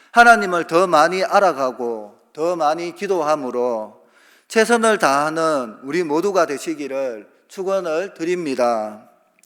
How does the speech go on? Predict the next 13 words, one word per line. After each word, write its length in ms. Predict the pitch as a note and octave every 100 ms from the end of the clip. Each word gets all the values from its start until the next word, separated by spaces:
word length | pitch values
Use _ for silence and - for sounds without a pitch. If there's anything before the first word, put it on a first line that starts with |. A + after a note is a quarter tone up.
| _ _ _ _ _ _ _ _ _ _ _ _ _
다음으로 800 | F3+ G#3 G#3+ G3 F3 E3+ D#3+ C#3+
하나님의 540 | C#3 A3+ A#3 G#3+ G3 F#3
전적인 680 | F#3+ A#3 A#3 G3+ F#3 F3+
은혜라고 640 | A3 A#3+ G#3+ E3 C#3+ D#3+
말씀하고 680 | F3 C3 - G#3 F3 G3+ E3+
있습니다. 760 | A#2 B2 B2 B2 A#2+ A2+ G#2+ G#2 - _ _ _ _ _ _ _ _ _ _ - -
오늘 240 | - F#3+ F#3
본문은 840 | E3+ F3+ F#3+ F3+ D#3+ D#3+ C#3+ A#2+
레아와 560 | D#3 F#3 F3 D#3 D#3 C#3
라헬의 460 | C3+ F3 F#3+ F3
아이 280 | D#3 G3+ G3
낳기 340 | D#3+ D3+ D#3+
경쟁이 880 | D#3 C#3 D3 D#3+ D#3+ D3 C#3 C3 A2